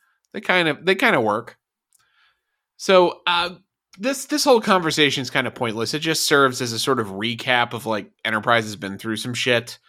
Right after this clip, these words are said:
Um, there's war in the future, and this is all just to show that Alicia Travers is just the most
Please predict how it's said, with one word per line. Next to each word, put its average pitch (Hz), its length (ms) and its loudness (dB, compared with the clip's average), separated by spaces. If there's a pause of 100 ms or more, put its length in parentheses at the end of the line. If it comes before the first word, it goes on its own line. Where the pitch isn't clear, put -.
(560)
Um, 101 640 0
there's 107 400 0
war 120 500 6
in 113 80 4
the 107 80 0
future, 110 720 2 (100)
and 113 160 0
this 104 100 -6
is 104 140 -6
all 104 200 0
just - 240 -6
to 104 80 -8
show 110 220 2
that 98 160 -6
Alicia 101 380 -6
Travers 104 520 0
is 95 120 -10
just - 240 -8
the 107 80 -10
most 101 380 -6